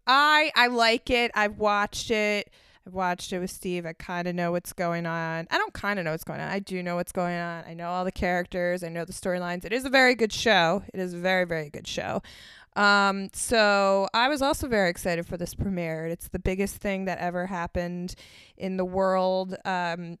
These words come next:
since President Obama became president. Um, everyone is freaking the fuck out. The premiere was really good of what we've seen of it. We got home for the second half of it,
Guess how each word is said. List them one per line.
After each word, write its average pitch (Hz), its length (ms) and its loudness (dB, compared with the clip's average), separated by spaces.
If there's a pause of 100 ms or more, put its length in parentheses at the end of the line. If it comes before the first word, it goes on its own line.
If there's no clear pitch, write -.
(140)
since 185 440 -8
President 180 460 0
Obama 180 500 0
became 254 320 -4
president. 277 600 2
Um, 190 260 -2
everyone 190 460 -4
is 190 180 -8
freaking 196 420 -6
the 180 60 -2
fuck 180 340 -6
out. 254 400 4 (480)
The 190 80 -4
premiere 220 520 2
was 208 340 -2
really 202 360 -2
good 214 280 0
of 190 140 -6
what 190 180 2
we've 185 240 -6
seen 247 460 -2
of 254 120 0
it. 254 380 2 (320)
We 233 240 -2
got 208 320 0
home 214 480 0
for 202 840 0 (140)
the 190 500 -6
second - 920 -6
half 311 400 -8
of 320 120 -6
it, 339 280 -2